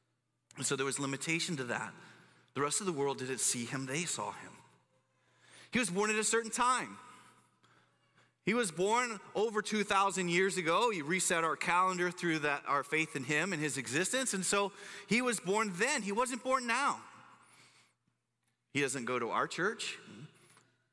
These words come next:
You haven't met him on the street. He was born two thousand years ago. And so there was a limitation of time. There were only certain people who would be able to meet and see him. There was a limitation of geography. There was a certain place that he was.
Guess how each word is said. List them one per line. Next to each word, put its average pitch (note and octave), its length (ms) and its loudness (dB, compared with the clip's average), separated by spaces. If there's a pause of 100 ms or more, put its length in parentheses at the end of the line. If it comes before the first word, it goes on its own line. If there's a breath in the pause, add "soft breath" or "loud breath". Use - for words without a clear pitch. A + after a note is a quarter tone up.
You D3 140 0
haven't C#3+ 320 -2
met C#3 160 -2
him C#3 120 -6
on C3 120 -4
the A#2 80 -8
street. G#3 500 0 (540 loud breath)
He D#3+ 120 0
was E3 160 0
born D3+ 280 -2
two D3+ 160 -8
thousand C3 420 -4
years A#2 300 -4
ago. F#2+ 180 -8 (1600 loud breath)
And D3 60 -2
so E3+ 140 2
there D#3 120 0
was D3 240 0 (220 loud breath)
a C#3 80 2
limitation F3 640 0
of - 160 -10
time. C#3 500 0
There C#3+ 120 -2
were C3+ 80 0
only C3+ 240 -2
certain C#3+ 340 -2
people C3+ 260 -6
who C3 180 -2
would A#2 100 -2
be A#2+ 100 0
able A2 140 -2
to G#2+ 120 -6
meet A#2 220 -4
and G#2+ 100 -8
see C3 160 -4
him. F3 160 0
There C#3+ 80 -2
was B2+ 120 -2
a B2 80 -4
limitation C3+ 500 -2
of G#2 160 -8
geography. C#3+ 760 0 (200 loud breath)
There C#3+ 80 -2
was C3+ 80 -4
a C#3 40 -4
certain B2+ 280 -2
place E3 340 -2
that C#3+ 140 -2
he C3+ 80 -2
was. G#2 400 -6